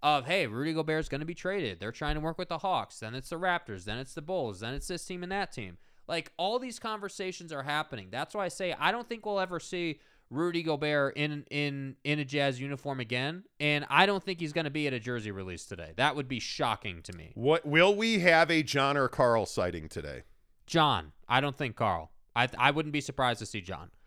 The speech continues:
Speaker 1: But I think
Speaker 2: Will there be, will there be, like, a stunner or a shocker?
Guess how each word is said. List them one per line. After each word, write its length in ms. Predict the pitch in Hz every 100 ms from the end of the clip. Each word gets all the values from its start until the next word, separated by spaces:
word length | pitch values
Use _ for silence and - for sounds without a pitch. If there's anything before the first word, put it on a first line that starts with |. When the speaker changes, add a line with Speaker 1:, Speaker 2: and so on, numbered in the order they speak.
| - - -
Speaker 1:
But 140 | 123
I 100 | 123
think 180 | 151 139
Speaker 2:
Will 220 | 160 196
there 240 | 190 202
be, 520 | 170 156 147 139 139 135 _ _ _ _ _ _ _ _ _ _ _ _ _ _ _ _ -
will 380 | 92 147 175 180
there 200 | 185 156
be, 220 | 151 147
like, 240 | 135 131
a 60 | 104
stunner 560 | - - 131 120 101
or 240 | 80 110 101
a 40 |
shocker? 680 | - - 104 92 - 71